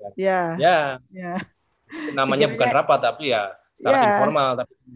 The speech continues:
Speaker 2: komitmen-komitmen
Speaker 1: Ya, namanya
Speaker 2: baru
Speaker 1: family
Speaker 2: gitu.
Speaker 1: meeting kalau di
Speaker 2: Oke.
Speaker 1: literatur itu, ya.
Speaker 2: Oke.
Speaker 1: Ya.
Speaker 2: Baik. Ya, saya kira sudah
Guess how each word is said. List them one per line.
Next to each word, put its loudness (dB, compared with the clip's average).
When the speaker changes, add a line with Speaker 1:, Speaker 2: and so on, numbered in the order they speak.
Speaker 2:
komitmen-komitmen -6
Speaker 1:
Ya, 4
namanya 0
Speaker 2:
baru 0
Speaker 1:
family 2
Speaker 2:
gitu. -2
Speaker 1:
meeting 0
kalau 2
di -2
Speaker 2:
Oke. -12
Speaker 1:
literatur -2
itu, -10
ya. -6
Speaker 2:
Oke. -20
Speaker 1:
Ya. -14
Speaker 2:
Baik. -6
Ya, -12
saya -12
kira -4
sudah -2